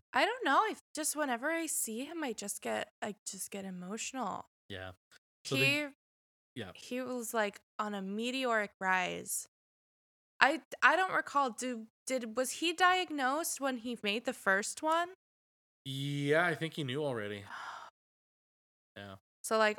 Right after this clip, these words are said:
Speaker 1: all of those Marvel movies he made, he made while,
Speaker 2: Yeah.
Speaker 1: while fighting that, that sickness. That's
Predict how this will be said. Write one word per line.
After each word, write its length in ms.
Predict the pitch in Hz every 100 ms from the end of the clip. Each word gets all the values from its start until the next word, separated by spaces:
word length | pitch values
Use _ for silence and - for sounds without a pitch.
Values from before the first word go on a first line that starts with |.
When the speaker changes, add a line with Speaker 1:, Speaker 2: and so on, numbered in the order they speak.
| -
Speaker 1:
all 280 | 214 226 254
of 100 | 226
those 260 | 208 190 190
Marvel 360 | 180 175 175 175
movies 420 | 175 170 175 165
he 140 | -
made, 380 | 190 180 175 180 -
he 60 |
made 380 | 190 190 180 170
while, 560 | 170 175 175 170 170 160 _ -
Speaker 2:
Yeah. 80 |
Speaker 1:
while 180 | 185 180
fighting 500 | 175 175 180 180 175
that, 300 | 175 160 - - -
that 180 | 180 -
sickness. 480 | - 185 190 185 -
That's 360 | 226 226 190